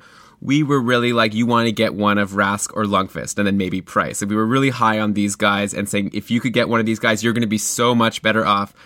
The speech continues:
than everyone else." And I'm not sure if that ended up being the case, right? Guys like Holtby and Rinne and Dubnyk, you know, they ended up being, you know, just as valuable, just as good to have. And of course, maybe Price was on a tier all by himself last year. But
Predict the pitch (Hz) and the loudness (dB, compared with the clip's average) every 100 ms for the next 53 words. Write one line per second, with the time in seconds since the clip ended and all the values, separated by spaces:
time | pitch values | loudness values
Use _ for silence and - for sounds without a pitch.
0 | - - 110 104 110 107 98 98 98 - | -12 -6 -2 0 0 -2 2 0 0 -8
1 | - - _ _ - 151 165 160 - - | -14 -20 _ _ -2 0 2 0 -6 -20
2 | _ _ 165 302 381 370 - 180 170 175 | _ _ 2 2 0 0 0 0 0 0
3 | 151 151 143 151 147 - 180 - 123 135 | 2 0 2 0 0 -2 -2 0 -2 0
4 | 120 120 101 78 - 156 160 165 160 156 | -2 0 -2 -4 -2 -2 0 0 0 0
5 | - 101 98 101 139 156 151 151 151 156 | -2 -4 -4 -2 0 2 2 2 0 0
6 | - _ 92 87 90 113 151 156 165 160 | -6 _ -4 -4 -4 -2 0 0 0 0
7 | 156 151 151 147 147 - - - 143 226 | 0 0 2 2 0 -6 -20 -2 0 2
8 | 156 131 127 113 135 131 131 139 117 - | 0 0 -2 0 0 2 2 2 0 0
9 | 156 165 185 185 185 160 113 147 165 147 | -2 -2 -4 -2 -2 -2 -4 -6 -4 -4
10 | 147 156 156 170 165 113 107 - - 120 | -2 -2 0 2 2 0 -6 -8 -2 -2
11 | 107 139 127 131 117 - 127 113 - - | 0 -2 0 -2 -4 -2 0 0 -4 -4
12 | 110 104 101 - 104 104 - 113 110 101 | -2 -2 -6 -2 0 -2 -2 0 0 2
13 | 101 101 117 104 104 104 - 131 - 147 | 0 -2 -4 -4 -2 -2 0 0 2 0
14 | - 156 156 139 123 113 | 0 -2 0 0 0 -2